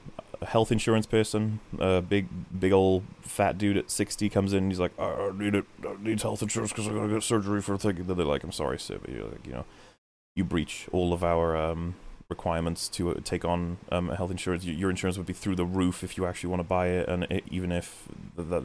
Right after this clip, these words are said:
that were the case, but we're not gonna allow it, we're gonna deny you." Then he's like, "I'm literally gonna die, I can't afford the surgery if you do this." And then they will say, "I'm sorry, but, you know, th-, th-, th-,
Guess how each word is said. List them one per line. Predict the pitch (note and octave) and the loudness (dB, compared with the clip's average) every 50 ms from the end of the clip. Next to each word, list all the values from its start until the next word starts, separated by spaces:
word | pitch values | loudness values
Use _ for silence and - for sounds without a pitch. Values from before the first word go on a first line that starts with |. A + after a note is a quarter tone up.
| - - E2+ | -4 -4 -2
that | F2+ E2 | 0 2
were | E2 F2+ | 2 2
the | E2 E2+ - F2+ | 0 -2 -6 -8
case, | - - F2+ E2+ - - | -6 -2 -2 -2 -2 -2
but | - | -4
we're | D2+ F#2 | -2 0
not | F#2 E2+ D#2 - - | 0 2 0 0 0
gonna | - F2+ F2 E2 | -2 -2 -2 0
allow | E2+ E2 E2 D#2 D#2+ D#2+ | 0 0 0 0 0 -2
it, | A1+ | -2
we're | A1+ | -2
gonna | F2 E2+ F2 | -4 -4 -6
deny | E2+ - E2+ E2+ E2+ E2 E2 | -4 -4 -4 -4 -4 -2 -2
you." | E2+ E2+ F2 F#2 - - - - - - _ _ _ _ _ - | -2 0 0 -2 -2 -6 -14 -18 -20 -20 _ _ _ _ _ -2
Then | F2 | 0
he's | F2+ E2 D#2 | 0 0 2
like, | D#2+ E2 - - | 0 0 2 2
"I'm | F2 F2+ F2+ | 2 2 2
literally | F2+ E2 E2+ E2+ F2 | 2 2 2 2 0
gonna | - - D#2 C#2+ - - | 0 -2 -2 -4 -4 0
die, | - E2 E2+ E2 E2 E2 E2+ | 2 4 4 4 4 2 0
I | E2 | 0
can't | - F#2+ D#2+ B1+ | -2 -4 -4 -4
afford | - - - F2 E2+ D#2+ | -4 -4 -2 -2 -2 -2
the | F2+ | -2
surgery | - - F2 E2 - D#2+ D#2 | -4 -4 -4 -2 -2 -2 -4
if | - - | -4 -4
you | E2+ | -4
do | E2+ F2 D#2+ | -4 -2 -2
this." | C#2 C#2+ - - - | -2 -2 -4 -4 -6
And | - F2+ | -4 -2
then | F2+ F2 F2 | 0 0 2
they | F2+ F#2 F#2 | 2 2 4
will | F2+ F#2 F#2 | 4 4 2
say, | - - - F#2 F2+ F2 F#2+ A#2 C3 C3 - - - - - _ _ _ _ _ _ - | 2 0 0 0 2 2 2 2 0 0 -2 -8 -20 -20 -20 _ _ _ _ _ _ -2
"I'm | F#2 F2+ E2+ | 0 0 0
sorry, | - - - - E2+ F2+ F#2+ F#2+ G2 A2 A2+ A2+ - - - - - _ _ _ - | 0 -2 0 2 2 4 4 4 4 2 0 -2 -4 -10 -14 -14 -16 _ _ _ -4
but, | E2+ D2 - - - - - - | -4 -4 -4 -6 -10 -20 -12 -8
you | D#2+ F2 | -4 -4
know, | E2 C2+ - - - - - - - - | -2 -4 -4 -6 -12 -20 -20 -20 -20 -18
th-, | - - | -14 -12
th-, | - - - | -12 -12 -12
th-, | - - | -14 -16